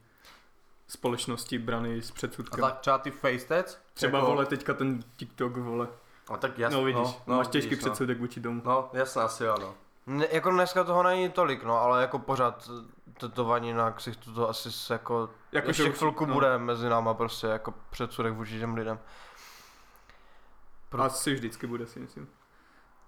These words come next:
Speaker 2: No.
Speaker 3: Možná, jo, ale <clears throat> jako teď si myslím, že ještě většina lidí to vnímá jako
Speaker 1: Jako
Speaker 3: něco
Speaker 1: jo, jo,
Speaker 3: prostě
Speaker 1: myslím.
Speaker 3: divného nebo špatného nebo něco, víš, že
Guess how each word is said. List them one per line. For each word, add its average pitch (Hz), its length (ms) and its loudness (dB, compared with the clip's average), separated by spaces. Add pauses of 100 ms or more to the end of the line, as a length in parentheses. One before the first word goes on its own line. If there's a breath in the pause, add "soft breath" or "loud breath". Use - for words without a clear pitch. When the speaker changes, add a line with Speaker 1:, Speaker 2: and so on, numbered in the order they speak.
(160)
Speaker 2:
No. 135 240 -8 (520 soft breath)
Speaker 3:
Možná, 135 420 4
jo, 123 240 4
ale 143 380 4 (200)
<clears throat> - 920 -16
jako 147 260 0
teď 151 240 0
si 160 100 0
myslím, 143 220 2
že 139 60 4
ještě 139 220 0
většina 131 380 2
lidí 113 200 -4
to 110 120 -6
vnímá 117 300 2
jako 113 180 -2
Speaker 1:
Jako 113 80 0
Speaker 3:
něco 127 180 2
Speaker 1:
jo, 127 100 6
jo, 120 120 4
Speaker 3:
prostě 123 220 -2
Speaker 1:
myslím. 123 180 -2
Speaker 3:
divného 117 440 2
nebo 113 180 0
špatného 110 600 -4
nebo 110 180 -6
něco, 107 340 -8
víš, 120 180 -8
že 113 140 -4